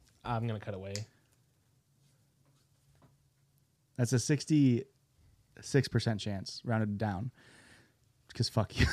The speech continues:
Speaker 2: <laughs> I don't know why I said, why I rounded down.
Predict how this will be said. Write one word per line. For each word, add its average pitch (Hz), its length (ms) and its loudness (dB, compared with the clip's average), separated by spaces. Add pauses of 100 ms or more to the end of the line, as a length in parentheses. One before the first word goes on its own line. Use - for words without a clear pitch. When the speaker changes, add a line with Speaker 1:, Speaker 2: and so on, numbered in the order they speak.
(580)
Speaker 2:
<laughs> - 680 -20
I 165 60 8
don't 170 140 4
know 165 80 6
why 135 200 4
I 127 60 4
said, 131 200 0
why 135 160 4
I 151 180 2
rounded 135 360 2
down. 113 240 -2